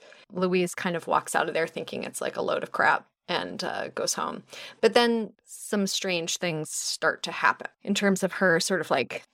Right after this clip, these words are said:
having some kind of spiritual or kind of magical experiences that lead her to believe this is possibly true. And then she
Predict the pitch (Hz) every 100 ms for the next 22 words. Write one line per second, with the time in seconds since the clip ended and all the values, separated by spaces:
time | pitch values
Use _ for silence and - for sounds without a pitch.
0 | - - - 190 185 180 175 175 - -
1 | 175 - - 170 165 156 160 - _ _
2 | - - 180 180 170 175 165 165 123 127
3 | 131 175 160 165 151 143 165 - 113 107
4 | - - 175 151 147 - - - 170 165
5 | 180 147 - 143 160 131 120 165 - -
6 | - - - - - - - - - -
7 | 202 196 170 196 196 202 202 202 - -
8 | - - 190 180 175 175 170